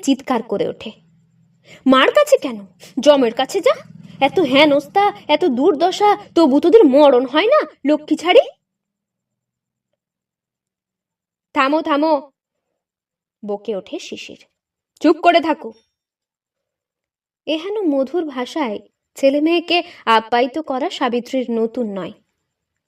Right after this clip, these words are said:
শিশিরের কানও অনভ্যস্ত নয়, তবে নাকি অনেকক্ষণ ঝালাপালা হয়ে গেছে, তাই মেজাজ খাপ্পা।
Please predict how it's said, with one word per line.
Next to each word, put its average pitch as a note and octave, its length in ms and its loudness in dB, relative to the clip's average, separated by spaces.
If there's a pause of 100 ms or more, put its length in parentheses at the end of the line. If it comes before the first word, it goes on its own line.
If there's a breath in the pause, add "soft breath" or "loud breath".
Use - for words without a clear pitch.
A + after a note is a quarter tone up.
(540)
শিশিরের D#4+ 520 -4
কানও C#4+ 360 4
অনভ্যস্ত F4+ 560 0
নয়, D#4 420 2 (1400)
তবে D#4 220 0
নাকি G#4 280 2
অনেকক্ষণ F4+ 600 2
ঝালাপালা F4+ 600 2
হয়ে F#4 200 -2
গেছে, G4 500 2 (320)
তাই C4 180 4
মেজাজ B3 440 0
খাপ্পা। A3 500 -8